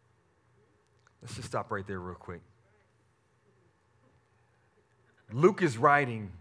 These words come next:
and he is saying that an offense will surely come. It's guaranteed.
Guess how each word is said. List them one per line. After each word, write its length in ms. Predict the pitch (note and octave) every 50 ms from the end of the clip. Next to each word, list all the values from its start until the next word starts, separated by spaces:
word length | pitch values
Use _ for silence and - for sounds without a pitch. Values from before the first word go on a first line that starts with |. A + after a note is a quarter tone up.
| - - _ _ _ _ _ _ _ _ _ _ _ _ _
and 100 | - C3
he 140 | C#3+ E3 E3+
is 140 | D3+ C#3 -
saying 420 | - - F3+ F3+ E3+ D#3+ D3 B2+
that 340 | A#2 C#3 C3+ B2+ B2 - -
an 120 | C#3+ C#3 C3+
offense 800 | B2 - - - - G3+ G3 E3 C3 A#2 - - - - - - _ _ _ _ _ _ _ _ _ _ _ _ _ _
will 140 | - C3 B2+
surely 400 | - - D3 D#3 D3 C#3+ C3+ C3+
come. 340 | A#2 - C3 A2+ G2 F2 F2+ - - - - _ _ _ _ _ _ _ _ _ _ _ _ _ _ _ _ _ _ _ _ _ _ _ _ _ _ _ _ _ _ _ _ _
It's 160 | - C3+ A2+
guaranteed. 800 | G#2 F#2+ D#3+ E3 D#3+ D3+ D3 C3+ - D3+ C#3+ B2+ A2+ G#2 F#2+